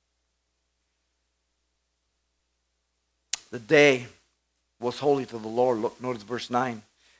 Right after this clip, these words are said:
A time of joyful celebration, not weeping, because they heard and responded to the word of God. When all of a sudden you understand your fault, God convicts you, "What are you doing there?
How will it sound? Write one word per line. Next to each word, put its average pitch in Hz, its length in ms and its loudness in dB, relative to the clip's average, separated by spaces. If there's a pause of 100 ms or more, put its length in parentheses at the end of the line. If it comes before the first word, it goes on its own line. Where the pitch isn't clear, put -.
(100)
A 117 40 -10
time 175 300 8
of 147 160 4
joyful 156 540 10
celebration, 139 840 4
not 135 240 4
weeping, 139 380 -4
because 117 400 -6
they 135 220 2
heard 123 680 2
and 120 160 -10
responded 127 800 -8 (800)
to 123 80 -12
the 113 100 -10
word 107 180 -8
of 98 120 -20
God. 104 260 -6 (1400)
When 123 100 -4
all 170 80 12
of 180 80 8
a 185 60 4
sudden 190 260 6
you 196 140 8
understand 170 680 4
your 151 120 0
fault, 175 560 4
God 160 240 6
convicts 147 520 -2
you, 226 300 -14
"What 156 160 -2
are 165 40 -2
you 151 100 0
doing 147 380 -6
there? 185 280 0